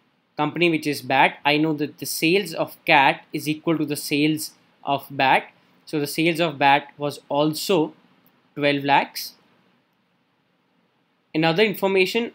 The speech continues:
I have about bat is that the profit of bat is twenty percent of the sales of bat.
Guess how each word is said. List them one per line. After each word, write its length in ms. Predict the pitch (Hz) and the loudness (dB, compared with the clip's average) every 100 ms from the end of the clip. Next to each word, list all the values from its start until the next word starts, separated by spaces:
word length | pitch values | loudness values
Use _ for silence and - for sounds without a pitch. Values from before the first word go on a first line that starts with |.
| - | 0
I 160 | 151 | 0
have 260 | 147 143 151 | 2 2 2
about 320 | 147 147 131 | 2 -2 0
bat 280 | 135 131 131 - | 0 2 0 -2
is 320 | 165 160 - - _ - | 2 2 -2 -10 _ -8
that 140 | 143 | -6
the 60 | 156 | -6
profit 520 | - 160 156 208 208 | 0 0 2 0 0
of 180 | 190 143 | -2 4
bat 260 | 151 202 | 4 4
is 120 | 180 | -2
twenty 500 | - 160 156 156 202 | -4 0 0 0 -4
percent 540 | 202 170 165 - 175 160 | -2 -2 -2 -2 -2 -2
of 100 | 143 | -6
the 80 | 151 | -6
sales 360 | - 143 139 | -2 -2 -2
of 160 | 143 - | -4 -2
bat. 240 | 139 117 | -2 -2